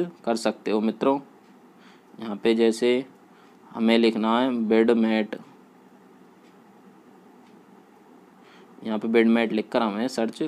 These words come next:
कर देना है। तो देखो दोस्तों, ये बेड मैट इस पे आ गया है, जबकि ये हमें प्ले स्टोर पे नहीं मिल रहा था।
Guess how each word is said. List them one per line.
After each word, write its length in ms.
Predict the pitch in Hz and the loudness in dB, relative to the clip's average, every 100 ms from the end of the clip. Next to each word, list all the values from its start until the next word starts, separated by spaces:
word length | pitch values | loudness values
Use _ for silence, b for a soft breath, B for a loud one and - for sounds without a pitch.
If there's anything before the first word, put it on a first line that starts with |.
| 147 | -2
कर 160 | 110 | -2
देना 280 | 107 104 101 | 0 -2 -4
है। 100 | 101 | -8
तो 140 | 107 - | -10 0
देखो 300 | 110 113 123 | 2 4 4
दोस्तों, 320 | 123 120 135 | 2 4 4
ये 260 | 123 113 113 | 6 6 6
बेड 200 | 110 107 | 4 2
मैट 260 | 110 110 | 2 0
इस 80 | 110 | -2
पे 160 | - 107 | -4 0
आ 140 | 110 | 2
गया 200 | 110 123 | 4 4
है, 80 | 131 | 4
जबकि 260 | 120 113 117 | 2 2 2
ये 140 | 110 | 2
हमें 240 | 110 113 117 | 2 0 0
प्ले 240 | 110 107 | 0 0
स्टोर 240 | - 107 | -2 -6
पे 120 | - 147 | -4 -4
नहीं 200 | 139 117 | -2 -2
मिल 160 | 107 | -2
रहा 200 | 107 107 | 0 0
था। 220 | - 101 | -2 -6